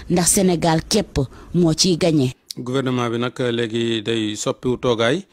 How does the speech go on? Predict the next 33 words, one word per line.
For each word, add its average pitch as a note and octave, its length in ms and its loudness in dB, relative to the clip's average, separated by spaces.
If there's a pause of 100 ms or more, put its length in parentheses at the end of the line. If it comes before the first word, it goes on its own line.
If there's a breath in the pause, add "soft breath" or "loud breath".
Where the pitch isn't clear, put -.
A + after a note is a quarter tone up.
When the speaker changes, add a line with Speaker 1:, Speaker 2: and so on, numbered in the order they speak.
(480 soft breath)
Speaker 2:
Plan C#3+ 220 -2
Sénégal C3+ 420 -2
émergent C3 440 -2
bi B2+ 100 -6
nga C#3 120 -4
xam C3+ 180 -4
ne B2+ 80 -2
moo C3+ 160 -2
nekkoon B2+ 400 -4
cëslaayul A#2+ 460 -2
politique A#2+ 600 -4
publique A2+ 340 -4
yi, D3 280 -4
lépp C3+ 280 -4
nag C3+ 140 -2 (140)
ci C3+ 80 -6
la B2 80 -2
ñu B2 120 -4
ko A#2+ 80 -2
daan A2+ 220 -2
roote A#2 320 -4
day A#2+ 140 -2
soppeeku. - 500 -6 (600 soft breath)
Léegi A#2+ 260 -2
nag, A#2+ 240 -6
euh, A2+ 540 -4
li A#2+ 120 -4
waa C#3+ 160 2
Pastef C3+ 380 -2
yi B2+ 120 -2
tuddee B2 260 -2
projet B2 400 -4
bi, D#3+ 200 -6